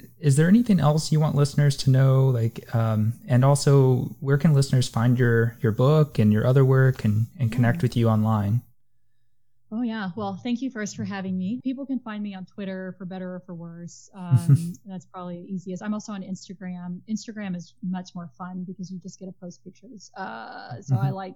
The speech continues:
Speaker 2: I like Instagram a lot. But, um, anyway, and I mostly am a medieval historian. So, you know, probably most of my other work you don't wanna read.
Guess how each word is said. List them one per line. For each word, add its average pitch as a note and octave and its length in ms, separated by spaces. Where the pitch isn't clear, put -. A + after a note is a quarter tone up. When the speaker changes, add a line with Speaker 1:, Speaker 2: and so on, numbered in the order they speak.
Speaker 2:
I G3 60
like F#3+ 200
Instagram F#3 460
a F3+ 40
lot. F#3 320
But, G3 180
um, G3 440
anyway, G#3 640
and F#3+ 360
I G#3 160
mostly C4+ 800
am D4+ 180
a C#4+ 60
medieval A#3 460
historian. G#3+ 720
So, G3 500
you G#3 100
know, F#3+ 120
probably C4+ 320
most G#3+ 200
of G#3 80
my F#3+ 120
other G3 160
work F#3 240
you F#3+ 80
don't F#3 160
wanna F3+ 200
read. F3+ 340